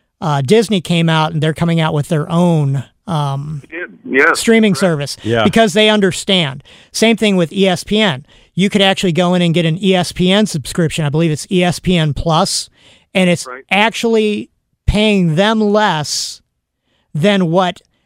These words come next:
Speaker 1: they're getting from your Comcast bill.
Speaker 2: Hmm. Crazy.
Speaker 3: Yeah.
Speaker 1: So, uh, uh, it's gonna take a little bit of research, uh, just trying to find out what you're trying to buy.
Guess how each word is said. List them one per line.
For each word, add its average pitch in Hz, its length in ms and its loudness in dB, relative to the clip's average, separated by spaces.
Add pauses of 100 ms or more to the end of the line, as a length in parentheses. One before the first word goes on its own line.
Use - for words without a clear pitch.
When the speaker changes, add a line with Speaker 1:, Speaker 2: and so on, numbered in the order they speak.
Speaker 1:
they're 196 260 2
getting 175 520 0
from 165 360 0
your 147 240 0
Comcast 160 840 -4
bill. - 320 -10 (640)
Speaker 2:
Hmm. 131 140 -8 (520)
Crazy. 101 340 -8 (1160)
Speaker 3:
Yeah. 101 320 -2 (140)
Speaker 1:
So, 196 280 4
uh, 190 240 -2
uh, 220 200 0
it's 185 160 -6
gonna 262 200 4
take 226 160 0
a 208 60 2
little 233 240 2
bit 285 120 0
of 294 80 -2
research, 190 600 0
uh, 175 180 0
just 180 180 -2
trying 208 160 2
to 185 60 0
find 190 240 0
out 165 180 0
what 170 200 -2
you're 185 120 0
trying 190 280 0
to 185 40 0
buy. 139 380 0